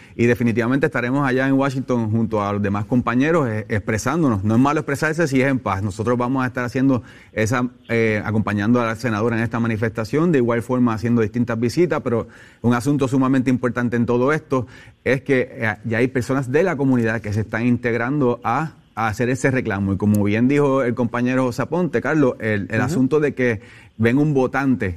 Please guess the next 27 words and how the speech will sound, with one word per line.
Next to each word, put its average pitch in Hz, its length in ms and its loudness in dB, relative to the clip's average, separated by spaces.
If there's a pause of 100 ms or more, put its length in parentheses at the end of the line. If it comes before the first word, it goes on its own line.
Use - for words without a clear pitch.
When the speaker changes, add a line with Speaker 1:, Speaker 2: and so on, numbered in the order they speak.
Speaker 1:
de, 98 560 -2
de 104 160 0
distrito, 131 400 2
tiene, 131 180 0
Speaker 2:
Tiene 131 220 0
peso. 139 160 2
Speaker 1:
tiene 151 120 2
mucho 165 380 2
peso 151 240 -2
Speaker 2:
Tiene 143 60 2
Speaker 1:
en 127 60 2
la 127 40 0
Speaker 2:
mucho 120 120 0
peso, 117 100 0
Speaker 1:
decisión 143 360 2
Speaker 2:
claro, 123 240 2
sí. 123 60 -2
Speaker 1:
y, 120 40 6
y - 20 4
lo 117 100 4
hemos 160 260 0
visto, 175 260 2
yo 123 80 4
lo 131 60 4
he 135 40 2
experimentado 135 600 0
personalmente, 127 760 0